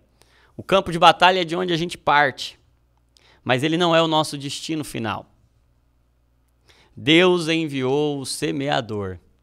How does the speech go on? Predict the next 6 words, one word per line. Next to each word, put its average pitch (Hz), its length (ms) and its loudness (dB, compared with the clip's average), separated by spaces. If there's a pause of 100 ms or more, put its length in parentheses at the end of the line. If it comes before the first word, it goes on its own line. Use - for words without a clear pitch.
(1300)
E 123 80 -8
o 131 60 -4
semeador 151 1000 2
vem 160 560 -2
para 143 400 4
semear 139 1040 -2